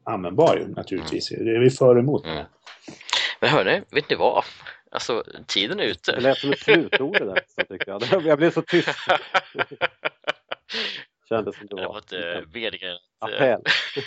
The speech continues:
Speaker 2: <laughs> att döda konversationen.
Speaker 3: Nej då, nej, det kändes snarare... Det var en, det var ett storslaget sluttal.
Speaker 2: Ja.
Speaker 1: Mm.
Speaker 3: Ja, vi hållit vårt varsitt.
Speaker 1: Nej, men vad intressant ämne,
Speaker 2: Ja,
Speaker 1: tycker jag.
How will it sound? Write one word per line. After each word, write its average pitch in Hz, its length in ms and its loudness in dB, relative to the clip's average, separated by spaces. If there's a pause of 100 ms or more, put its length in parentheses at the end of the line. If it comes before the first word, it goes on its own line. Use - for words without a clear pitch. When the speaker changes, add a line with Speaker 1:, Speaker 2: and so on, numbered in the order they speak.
(360)
Speaker 2:
<laughs> - 800 -10
att 107 120 -14
döda 120 300 2
konversationen. 135 680 -4 (800)
Speaker 3:
Nej 127 220 6
då, 135 140 0
nej, 110 280 0
det 123 120 0
kändes 113 300 -4
snarare... 107 280 -4 (200)
Det 117 60 -10
var 120 160 -2
en, 110 100 -8
det 113 80 -6
var 117 120 -6
ett - 60 -20
storslaget 139 640 -6
sluttal. - 680 -4 (300)
Speaker 2:
Ja. - 220 -16
Speaker 1:
Mm. 107 120 -8 (760)
Speaker 3:
Ja, 107 60 -6
vi 113 140 -6
hållit 113 240 -2 (120)
vårt 95 240 -4
varsitt. 95 420 -2 (300)
Speaker 1:
Nej, 196 100 8
men 196 100 6
vad 156 140 4
intressant 226 540 4
ämne, 139 240 2
Speaker 2:
Ja, 170 120 -2
Speaker 1:
tycker - 180 -8
jag. - 140 -4